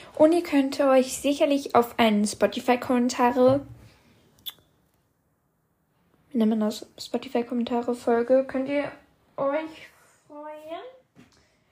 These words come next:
Dann könnt ihr euch auf ein Lernen mit Finja und einen Vlog vom Samstag,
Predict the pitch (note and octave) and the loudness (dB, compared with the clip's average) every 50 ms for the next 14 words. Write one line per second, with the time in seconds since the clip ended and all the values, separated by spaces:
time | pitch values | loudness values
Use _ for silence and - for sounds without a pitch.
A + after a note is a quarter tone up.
0 | _ _ _ _ - C#4 C#4 C#4 C#4 C#4 D4 D4+ D4 D4 D4 - C4+ C4+ C4 C4 | _ _ _ _ -10 -8 -8 -8 -8 -8 -8 -8 -6 -6 -6 -4 -4 -2 -2 -2
1 | C4 C4 C4 C#4 C#4 - - - _ _ _ _ _ _ _ - C4 C4 B3+ B3 | -2 -4 -4 -6 -8 -10 -18 -20 _ _ _ _ _ _ _ -6 -4 -4 -4 -6
2 | B3+ - - - B3 A#3+ A3+ A#3 A#3 A3+ A3+ A3 G#3 G#3+ G#3+ - - B3+ B3 B3+ | -10 -12 -10 -8 -6 -6 -6 -4 -4 -4 -4 -4 -6 -8 -8 -10 -10 -8 -8 -6
3 | C4+ D4 D4+ D#4+ E4+ - - _ _ _ _ _ _ _ _ _ _ _ _ _ | -6 -6 -6 -8 -8 -10 -12 _ _ _ _ _ _ _ _ _ _ _ _ _
4 | _ _ _ _ _ _ _ _ _ _ _ _ _ _ _ _ _ _ _ _ | _ _ _ _ _ _ _ _ _ _ _ _ _ _ _ _ _ _ _ _
5 | _ _ _ _ _ _ _ - C4+ C4+ C#4 C4+ C4+ C#4 C#4 - - - - - | _ _ _ _ _ _ _ -6 -4 -2 -2 -4 -6 -8 -12 -12 -14 -16 -14 -8
6 | - A#3 A3+ A3 A3 G#3+ A#3 A3+ A3 A3 - - - G#3+ G#3 G3 - G#3 A#3 C4+ | -6 -6 -6 -6 -6 -4 -4 -4 -4 -4 -8 -16 -16 -14 -14 -12 -12 -10 -12 -12
7 | C4+ - E4 E4 F4 F4+ F4+ - | -10 -8 -6 -6 -6 -6 -10 -14